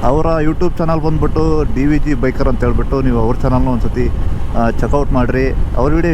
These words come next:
ಇಷ್ಟ ಆದ್ರೆ ಅವ್ರಿಗೂ ಫಾಲೋ ಮಾಡಿ, ಹಾಗೆ ಸಬ್ಸ್ಕ್ರೈಬ್ ಮಾಡಿರಿ ಅಂತ ಹೇಳ್ತಾ ಬನ್ನಿ ಅವ್ರನ್ನ ಹೋಗಿ ಇವಾಗ ಮೀಟ್ ಮಾಡೋಣ. ಅಲ್ಲಿಂದ ನಮ್ಮ ರೈಡ್ ಕಂಟಿನ್ಯೂ ಮಾಡ್ತೀವಿ. So ನಾನಿವಾಗ ಹೈವೇನ ಹತ್ತಾ ಇದ್ದೀನಿ. ಇಲ್ಲಿಂದ ಹೋಗಿ ಶಾಮನೂರಿಗೆ ಹೋಗಿ ಜಾಯಿನ್ ಆಗ್ತೀನಿ. Stay tuned.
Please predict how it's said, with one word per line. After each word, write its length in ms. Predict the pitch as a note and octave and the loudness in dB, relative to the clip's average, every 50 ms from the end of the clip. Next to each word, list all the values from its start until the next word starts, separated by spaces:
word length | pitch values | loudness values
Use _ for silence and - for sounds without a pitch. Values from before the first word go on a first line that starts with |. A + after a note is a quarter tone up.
| D3 | 0
ಇಷ್ಟ 120 | C3 - D3 C3+ | 0 0 0 0
ಆದ್ರೆ 140 | B2+ B2+ C3 | 0 0 0
ಅವ್ರಿಗೂ 200 | B2+ B2+ - C3+ B2 - | 0 0 0 0 0 0
ಫಾಲೋ 180 | B2 B2 B2+ B2+ C3 | 0 0 0 0 0
ಮಾಡಿ, 140 | B2+ A#2+ B2 B2 | 0 0 0 0
ಹಾಗೆ 160 | A2+ A2 A#2 A2+ - | 0 0 -2 -2 -2
ಸಬ್ಸ್ಕ್ರೈಬ್ 340 | A#2 G#2+ - - C#3+ C#3 B2+ B2+ | -2 -2 -2 0 0 0 0 0
ಮಾಡಿರಿ 180 | A#2+ A#2 B2 A2+ | 0 0 0 -2
ಅಂತ 100 | G#2 - A#2+ | -2 -2 -2
ಹೇಳ್ತಾ 200 | A#2+ - D3 D3+ C#3+ A2+ G#2+ | -2 0 0 0 0 0 0
ಬನ್ನಿ 220 | A2+ A#2 B2 B2+ C3 B2+ - - - - - - - - - - - - - | 0 0 0 0 0 0 0 -2 -2 -2 -2 -2 -2 -4 -2 -2 -2 0 0
ಅವ್ರನ್ನ 260 | A2 A2 A2 A2+ A#2+ A#2+ A2+ A2 A2+ - - | 0 0 0 0 0 0 0 -2 -2 -2 -2
ಹೋಗಿ 200 | A2+ B2 B2 A#2+ A#2 | 0 0 0 0 0
ಇವಾಗ 160 | A2+ G#2 G#2 G2+ G2 G#2+ G#2 - - - - - - - - - - - - - | 0 0 0 0 0 0 -2 -2 -4 -4 -4 -2 -2 0 0 0 0 0 0 0
ಮೀಟ್ 160 | C#3+ D#3+ - - | 0 0 0 0
ಮಾಡೋಣ. 240 | G#2 F#2+ F2+ F2+ - - - - - - - - - | 0 0 -2 -2 -2 -2 -2 -2 -2 -2 -2 0 0
ಅಲ್ಲಿಂದ 260 | G#2 A#2 C3+ D3+ E3 D3+ C#3+ | 0 0 0 0 0 0 0
ನಮ್ಮ 160 | C#3 C#3 C3+ C#3+ | 0 0 0 0
ರೈಡ್ 180 | D3 D#3 D3 C#3+ C3+ - - | 0 0 -2 -2 -4 -4 -4
ಕಂಟಿನ್ಯೂ 320 | D#3+ D#3 - - D3+ B2 G#2+ G2 | -2 0 0 0 2 2 2 0
ಮಾಡ್ತೀವಿ. 300 | G2 - - F#3 F3 - - - - - - - - - - - - - - - - - - | 0 -2 -2 -2 -2 -2 -2 -2 -2 -2 -2 -2 -2 0 0 0 -2 -2 -2 -2 -2 0 0
So 100 | C3 A#2+ D3 D3+ D3 | 0 0 2 2 0
ನಾನಿವಾಗ 380 | C#3+ C#3+ C#3+ C#3+ C3 B2 A#2+ A#2+ B2 B2 B2 B2+ - - - | 0 0 0 0 0 0 0 0 0 0 0 0 -2 -2 0
ಹೈವೇನ 400 | G#2 A#2+ B2+ C3 B2+ B2 B2+ A#2 G#2+ | 0 0 2 2 2 2 0 0 0
ಹತ್ತಾ 240 | G2 - - A#2 B2 A2+ | -2 -2 0 0 0 0
ಇದ್ದೀನಿ. 240 | G#2 G2 G2+ A2+ A#2 A2+ A2+ - - | 0 0 0 0 0 0 0 -2 0
ಇಲ್ಲಿಂದ 240 | G2 G2 A2 A2+ G#2+ A2+ A2+ | 0 0 0 0 0 0 0
ಹೋಗಿ 180 | A2 A2+ A#2 A#2 A2 - | 0 0 0 -2 0 -2
ಶಾಮನೂರಿಗೆ 420 | A2 G#2+ G#2+ A#2 A2+ A2 G#2+ A2 A2 | 0 0 0 0 0 0 0 0 -2
ಹೋಗಿ 120 | G#2+ - - | -2 -2 0
ಜಾಯಿನ್ 200 | G2+ G#2+ G#2+ G#2+ G2+ | 0 0 0 0 -2
ಆಗ್ತೀನಿ. 300 | F#2+ - - F#2 F#2+ G2+ - - - - - - - - - - - - | -2 -2 -2 0 0 0 0 0 0 0 0 0 0 0 -2 -2 0 0
Stay 160 | - D#3+ D#3+ - | -2 -2 -2 0
tuned. 260 | F3 D#3 A#2+ F#2+ E2+ | 0 0 0 0 0